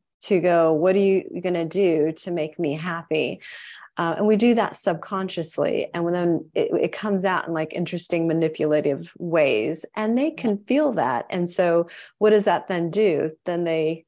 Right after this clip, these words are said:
Speaker 1: start moving away or pulling back, or, and then we're like, "Why are they pulling back? And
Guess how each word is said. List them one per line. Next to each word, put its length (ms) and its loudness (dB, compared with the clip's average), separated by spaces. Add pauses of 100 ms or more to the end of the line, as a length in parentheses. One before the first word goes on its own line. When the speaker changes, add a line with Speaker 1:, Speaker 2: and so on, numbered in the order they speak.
Speaker 1:
start 540 -2
moving 300 -2
away 580 4
or 480 0 (300)
pulling 380 0
back, 520 2
or, 280 4
and 120 0
then 120 -2
we're 100 -4
like, 260 -4
"Why 120 -2
are 80 -2
they 120 0
pulling 400 -4
back? 400 0
And 240 -4